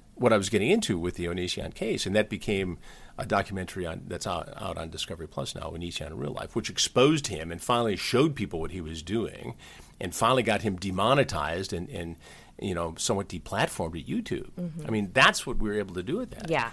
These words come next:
Speaker 1: But
Speaker 2: that's
Speaker 1: still,
Speaker 2: good.
Speaker 1: people are saying, "Well, you didn't lock him up." Well, I'm not the police, right?
Speaker 2: But
Speaker 1: He did a lot of this stuff,
Speaker 2: Yeah.
Speaker 1: or, or a lot of this stuff was, was supposed to be investigated during,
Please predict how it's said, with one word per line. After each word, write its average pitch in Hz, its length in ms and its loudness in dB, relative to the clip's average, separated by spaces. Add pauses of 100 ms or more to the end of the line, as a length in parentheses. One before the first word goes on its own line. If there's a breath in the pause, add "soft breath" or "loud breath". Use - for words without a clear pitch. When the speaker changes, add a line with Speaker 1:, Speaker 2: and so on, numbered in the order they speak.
Speaker 1:
But - 100 0
Speaker 2:
that's - 60 4
Speaker 1:
still, 269 180 4
Speaker 2:
good. 185 120 -2
Speaker 1:
people 165 120 6
are - 20 4
saying, 117 200 4
"Well, 127 100 6
you 160 80 6
didn't 202 220 6
lock 190 160 12
him 196 100 6
up." 226 140 4
Well, 214 100 8
I'm 277 80 12
not 285 180 12
the 214 60 0
police, 294 640 -2 (200)
right? 160 360 -2
Speaker 2:
But 220 120 2
Speaker 1:
He 226 160 6
did 214 280 4
a 233 40 8
lot 160 200 6
of 135 40 -2
this 135 140 2
stuff, - 160 4
Speaker 2:
Yeah. 160 220 2 (360 loud breath)
Speaker 1:
or, 135 220 8
or 107 320 2
a 135 60 6
lot 151 160 4
of 175 40 0
this 156 100 2
stuff 143 180 0
was, 123 240 -4 (120)
was 113 160 -2
supposed - 380 8
to - 60 -2
be 139 100 4
investigated 101 720 0
during, 143 680 6